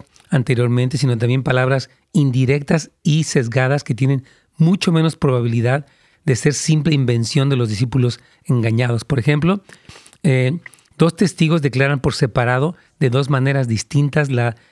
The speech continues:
declaración que Jesús hizo mientras vivía que si sus enemigos destruyeran el templo, o sea, su cuerpo, en tres días,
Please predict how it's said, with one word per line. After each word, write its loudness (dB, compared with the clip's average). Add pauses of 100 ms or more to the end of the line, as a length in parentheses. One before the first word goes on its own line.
(120)
declaración 0
que 0
Jesús -2
hizo 0 (340)
mientras 0
vivía 0 (380)
que 0
si 0
sus -2
enemigos 2
destruyeran 0
el -4
templo, 0
o -6
sea, -4
su 0
cuerpo, -2 (340)
en 2
tres 0
días, -2